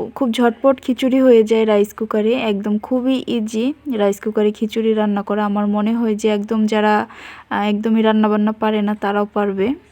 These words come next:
তো আমার কাছে ভীষণ ইজি লাগে রাইস কুকারে খিচুড়ি রান্না করা, তারপরে হচ্ছে পোলাও রান্না করা।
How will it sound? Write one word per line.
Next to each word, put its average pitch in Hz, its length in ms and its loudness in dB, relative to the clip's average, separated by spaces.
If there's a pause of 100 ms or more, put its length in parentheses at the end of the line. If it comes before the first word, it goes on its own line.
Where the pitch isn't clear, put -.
(160)
তো - 100 -20
আমার 196 140 -4
কাছে 208 240 -4
ভীষণ 214 360 0
ইজি 214 240 2
লাগে 208 320 0
রাইস 202 240 -4
কুকারে 202 300 -4
খিচুড়ি 208 400 -2
রান্না 196 280 -4
করা, 208 300 -4 (500)
তারপরে - 300 -2
হচ্ছে 208 220 -2
পোলাও 214 340 2
রান্না 202 280 0
করা। 202 240 -4